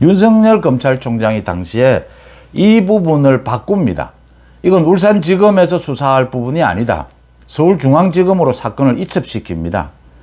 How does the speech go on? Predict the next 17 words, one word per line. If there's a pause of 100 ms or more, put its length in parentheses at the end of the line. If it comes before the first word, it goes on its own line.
(480)
이게
울산지검에서
수사할
건이
아니라는
게, (460)
지금
청와대가
모두
개입이
되어
있는데 (360)
그걸
울산지검에서
어떻게
수사를
합니까?